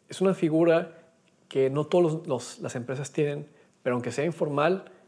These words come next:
debería irse creando poco a poco. El rol de, del consejo de administración, primero que nada, la vigilancia. El consejo de administración cuida los intereses de los accionistas. Muchas veces ellos mismos son accionistas, pero su rol es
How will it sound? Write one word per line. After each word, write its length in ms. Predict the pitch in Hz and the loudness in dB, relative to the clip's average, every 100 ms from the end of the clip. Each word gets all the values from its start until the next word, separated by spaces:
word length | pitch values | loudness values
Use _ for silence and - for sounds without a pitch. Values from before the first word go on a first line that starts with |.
| _ _ _ | _ _ _
debería 460 | 156 135 135 156 151 | 0 2 4 4 2
irse 200 | 143 143 | 2 -4
creando 460 | 139 127 127 131 | -2 -2 0 -6
poco 300 | 127 147 143 | -4 -8 -6
a 80 | 123 | -4
poco. 340 | 110 113 - - | -4 -6 -10 -18
El 100 | - | -16
rol 220 | 120 131 139 | -2 -2 2
de, 180 | 147 | 0
del 240 | 151 135 120 | 0 -8 -8
consejo 460 | - - 127 - | -12 -6 -6 -2
de 60 | 147 | -2
administración, 640 | 135 127 139 131 190 226 - - _ _ | -2 -4 -6 -2 0 -2 -8 -20 _ _
primero 240 | 151 190 | 0 2
que 80 | 190 | 4
nada, 140 | 185 | 4
la 120 | 196 180 | 4 4
vigilancia. 680 | 151 - 120 110 110 - _ _ _ - | 2 -4 -6 -6 -8 -14 _ _ _ -14
El 140 | 123 | -12
consejo 400 | - 123 160 160 | -6 -6 -2 0
de 60 | 202 | 2
administración 680 | 147 113 117 113 - 185 208 - _ _ _ | 2 0 -4 -2 0 -2 -4 -16 _ _ _
cuida 460 | - 165 180 175 | 2 4 4 0
los 200 | 151 127 | -2 -6
intereses 460 | 131 117 131 120 139 | -8 -6 -6 -6 -6
de 80 | 139 | -6
los 160 | 127 | -6
accionistas. 800 | 113 - 113 117 113 - - - _ _ _ _ _ | -8 -8 -8 -6 -8 -16 -20 -20 _ _ _ _ _
Muchas 280 | 147 135 135 | -12 -4 -2
veces 260 | 131 123 - | 0 -2 -6
ellos 160 | 131 120 | -4 -4
mismos 260 | 127 113 98 | -8 -10 -10
son 120 | 92 | -10
accionistas, 600 | - 156 170 - 196 - - - - _ | -4 0 0 0 -2 -4 -20 -20 -20 _
pero 160 | 156 165 | 2 2
su 160 | 160 160 | 4 6
rol 260 | 202 240 - | 6 6 4
es 340 | 196 - | 2 0